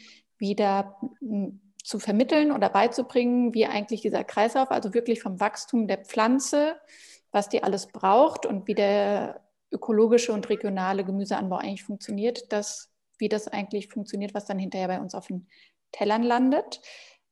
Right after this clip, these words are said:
bis hin zur Selbstversorgung im eigenen Hausgarten, über Urban Gardening Projekte und Gemeinschaftsgärten, die sich auch mit dem Thema Ernährung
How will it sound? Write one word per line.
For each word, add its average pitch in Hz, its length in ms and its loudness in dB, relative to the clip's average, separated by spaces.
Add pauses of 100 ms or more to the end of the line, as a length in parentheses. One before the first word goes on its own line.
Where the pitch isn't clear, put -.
bis 247 380 6
hin 233 420 4
zur 214 300 4
Selbstversorgung 190 880 0
im 190 120 -6
eigenen 180 680 -4
Hausgarten, 214 1000 2 (720)
über 220 720 4
Urban 196 240 0
Gardening 208 400 0
Projekte 208 380 0
und 202 80 -2
Gemeinschaftsgärten, 208 880 -2
die 208 100 0
sich 190 300 -4
auch 277 220 2
mit 247 100 -4
dem 180 160 -6
Thema 180 340 -6
Ernährung 175 800 -6